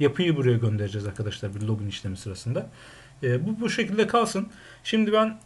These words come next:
<coughs> şunu oluşturmak istiyorum arkadaşlar. Sizlerle beraber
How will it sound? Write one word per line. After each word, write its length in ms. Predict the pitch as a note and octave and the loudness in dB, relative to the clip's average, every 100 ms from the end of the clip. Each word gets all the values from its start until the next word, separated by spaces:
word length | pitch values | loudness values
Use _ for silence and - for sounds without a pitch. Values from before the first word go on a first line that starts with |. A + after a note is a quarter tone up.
| - - | -2 0
<coughs> 260 | - - | 2 -2
şunu 240 | - - A#3 | -4 -2 0
oluşturmak 480 | G#3+ - D3+ C#3 B2+ | 0 0 0 0 -2
istiyorum 300 | - C3 B2+ | -2 0 0
arkadaşlar. 400 | B2 A#2 - F3+ | 0 0 -2 -4
Sizlerle 420 | E3 D#3+ F3 E3+ | 2 6 6 6
beraber 400 | E3 E3 F3 | 6 6 6